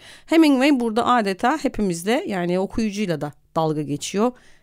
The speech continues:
"Hepimiz uykusuzuz değil mi? Uyuyamıyoruz." diye. Ee, ben böyle biraz esprili bir şekilde esprili bir anlam veriyorum son cümleye.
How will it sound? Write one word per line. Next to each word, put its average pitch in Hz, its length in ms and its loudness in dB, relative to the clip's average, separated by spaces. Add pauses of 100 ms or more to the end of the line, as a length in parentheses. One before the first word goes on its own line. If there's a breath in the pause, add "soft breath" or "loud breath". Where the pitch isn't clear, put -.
(140 soft breath)
"Hepimiz 170 460 -4
uykusuzuz 160 880 -4
değil 294 160 4
mi? 208 80 4
Uyuyamıyoruz." 180 1000 -2 (320)
diye. 151 360 -4 (460 soft breath)
Ee, 156 360 -6 (1500)
ben 170 560 -2
böyle 160 440 -4
biraz 170 360 -2 (180)
esprili 247 540 0 (320)
bir 185 80 -6
şekilde 165 440 -4 (420)
esprili 220 440 -2
bir - 280 -4
anlam 175 360 2
veriyorum 160 360 0
son 165 300 0
cümleye. 143 380 -6